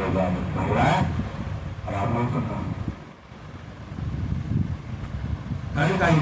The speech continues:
మధ్యాహ్న కాల సమయంలో మనం నేర్చుకోవాల్సింది ఏంటంటే, యేసు సజీవుడు, యేసుక్రీస్తునందు విశ్వాసం ఉంచితే మరణించిన తర్వాత నూట ఒక రోజులు ఆ పడతావు. యేసుతో పరలోకంలో ఇరవై ఉంటాం.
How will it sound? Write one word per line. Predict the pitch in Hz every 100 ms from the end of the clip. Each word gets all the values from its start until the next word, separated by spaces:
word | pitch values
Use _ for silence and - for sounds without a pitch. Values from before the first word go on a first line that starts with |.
| 143
మధ్యాహ్న | 135 156 156 151
కాల | 135 127
సమయంలో | 127 120 113 107 104 - - - -
మనం | 117 120
నేర్చుకోవాల్సింది | 123 135 - - 131 - 123
ఏంటంటే, | 110 104 107 101 - - - - - - - - - -
యేసు | 139 151 151 -
సజీవుడు, | 123 123 127 123 107 101 - - - - - - -
యేసుక్రీస్తునందు | 131 156 156 160 156 151 147 135 127 123
విశ్వాసం | 117 120 127 120 117
ఉంచితే | 113 110 110 104 101 - - - - - - -
మరణించిన | - 127 135 131 123
తర్వాత | 120 120 120 113
నూట | 120 117
ఒక | - -
రోజులు | 104 - 90
ఆ | -
పడతావు. | - 101 - 95 92 90 - - - - - 104
యేసుతో | 113 - - - 104 - - - - - - - - - - -
పరలోకంలో | 107 117 117 117 107 104 98
ఇరవై | 101 101 - 107 - - - - - - -
ఉంటాం. | - 92 -